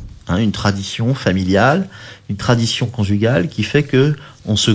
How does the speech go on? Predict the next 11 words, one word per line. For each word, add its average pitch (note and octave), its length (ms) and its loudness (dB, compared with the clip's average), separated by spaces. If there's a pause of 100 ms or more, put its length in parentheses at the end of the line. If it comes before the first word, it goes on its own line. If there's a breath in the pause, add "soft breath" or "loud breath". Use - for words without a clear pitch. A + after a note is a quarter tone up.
(120)
on A#2 80 2
se A2 120 2
communiquerait B2+ 880 2
ainsi B2+ 300 -2
de A#2+ 80 0
communauté A#2+ 560 2
f-, - 340 -10
conjugale A2+ 400 4
en G#2+ 80 2
communauté G#2+ 340 2
conjugale, A2 640 0